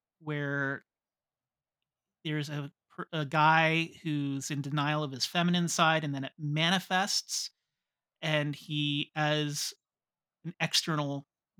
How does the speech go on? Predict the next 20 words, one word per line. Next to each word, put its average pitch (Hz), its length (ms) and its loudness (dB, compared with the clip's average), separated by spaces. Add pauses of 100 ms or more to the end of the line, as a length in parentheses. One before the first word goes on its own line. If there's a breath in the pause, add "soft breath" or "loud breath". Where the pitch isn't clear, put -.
(100)
being, 175 600 6 (640)
and, 175 160 6
I 180 80 8
mean, 185 120 10
that 185 220 10
kinda 202 200 4
ties 175 340 -2
back 156 260 0
in 170 60 -2
a 165 40 -2
lot 156 140 0
of 147 60 -4
ways 143 180 -4
to 127 100 -10
Julie 170 640 2
and 147 160 -2
her 156 500 0
externalization 151 920 0
of 147 120 -6
her 139 180 -10